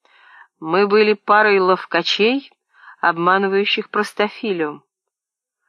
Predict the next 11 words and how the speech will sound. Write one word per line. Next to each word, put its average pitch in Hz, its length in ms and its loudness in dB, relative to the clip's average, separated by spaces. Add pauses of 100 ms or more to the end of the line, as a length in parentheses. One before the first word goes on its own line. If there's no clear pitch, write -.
(420)
Простофилю, 220 640 0
который, 196 300 0
благодаря 185 600 2
чувствительности, 185 1000 -8
делающей 170 640 -2
ему 151 180 -6
честь, - 640 -4 (220)
выглядел 185 560 0
еще 165 360 0
более 214 320 2
легковерным, 220 840 0